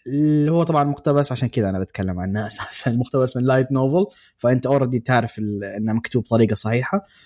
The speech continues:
آه، الجانرز هي adventure، fantasy و-، ورومانس. طبعًا الثيم حق العمل يعتبر هس-، آه، قديم شوية، historical، تاريخي. ف، آه،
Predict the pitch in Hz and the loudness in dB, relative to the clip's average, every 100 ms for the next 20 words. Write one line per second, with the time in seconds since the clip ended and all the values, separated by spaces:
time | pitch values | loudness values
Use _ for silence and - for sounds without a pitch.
0 | - 117 123 123 123 120 120 110 120 131 | -6 0 2 4 2 2 -2 -4 -2 -2
1 | 123 160 175 180 185 190 180 - 135 135 | 0 0 2 2 2 2 0 -4 0 2
2 | 123 123 143 156 - 165 156 135 135 - | 2 0 0 0 0 0 0 -2 -2 -6
3 | - 139 143 123 104 113 110 107 107 104 | -4 -2 0 -2 -4 -4 -2 0 -2 -2
4 | 107 107 135 170 185 214 - - - - | -2 0 2 4 4 2 -2 -4 -14 -16
5 | - 147 151 147 - - 202 196 165 165 | 0 4 4 2 -2 -2 0 2 0 -2
6 | 151 147 151 165 175 165 139 127 139 139 | 0 0 2 2 2 2 0 -2 0 0
7 | 120 120 - 117 113 113 127 139 120 - | 0 -6 -6 -4 -4 -2 2 4 4 2
8 | 104 98 95 113 - 123 107 - - _ | 0 -2 -2 -4 2 2 2 -4 -20 _
9 | 113 117 135 127 - 98 - _ - 135 | -4 2 6 6 2 -8 -12 _ -6 0
10 | 135 135 135 135 - | 2 4 2 0 -4